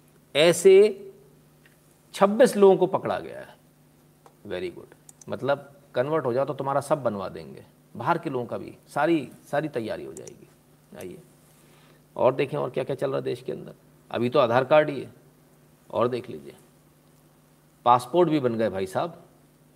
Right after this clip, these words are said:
पासपोर्ट भी बन गए, फर्जी। हम्म?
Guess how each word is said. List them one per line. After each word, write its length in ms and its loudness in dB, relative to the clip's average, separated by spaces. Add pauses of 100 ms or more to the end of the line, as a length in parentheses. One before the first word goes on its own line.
(220)
पासपोर्ट 420 -4
भी 100 -2
बन 160 -8
गए, 180 -18 (440)
फर्जी। 420 -6 (960)
हम्म? 260 -12